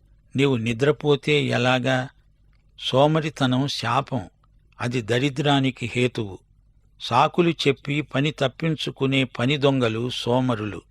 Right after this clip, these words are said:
బీదరికాన్ని గురించి సామెతల గ్రంథం అంటోంది, "విలువను ఎరుగని వారు,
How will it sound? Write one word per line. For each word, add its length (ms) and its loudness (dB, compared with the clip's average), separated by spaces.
బీదరికాన్ని 760 2
గురించి 560 -2
సామెతల 640 0
గ్రంథం 420 -4
అంటోంది, 640 -4
"విలువను 480 2
ఎరుగని 500 2
వారు, 480 0